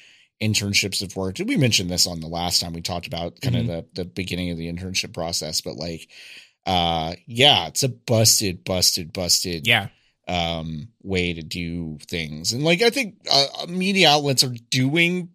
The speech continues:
Speaker 1: better, but, like, I
Speaker 2: But,
Speaker 1: still
Speaker 2: yeah,
Speaker 1: think
Speaker 2: but
Speaker 1: we're
Speaker 2: the thing that I heard the most, and I,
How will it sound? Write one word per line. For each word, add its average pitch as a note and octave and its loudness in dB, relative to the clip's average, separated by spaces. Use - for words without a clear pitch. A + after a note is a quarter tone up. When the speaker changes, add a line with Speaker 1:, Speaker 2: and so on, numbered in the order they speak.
Speaker 1:
better, G#3+ 4
but, B2 4
like, A2 2
I G#2+ 4
Speaker 2:
But, A2 6
Speaker 1:
still - 4
Speaker 2:
yeah, G#2 6
Speaker 1:
think G#2 -4
Speaker 2:
but F3 4
Speaker 1:
we're F#2 0
Speaker 2:
the E3 0
thing G#3 -2
that A#3 2
I G3+ 2
heard D#3 0
the B2 2
most, A2 2
and D3+ 4
I, D3 6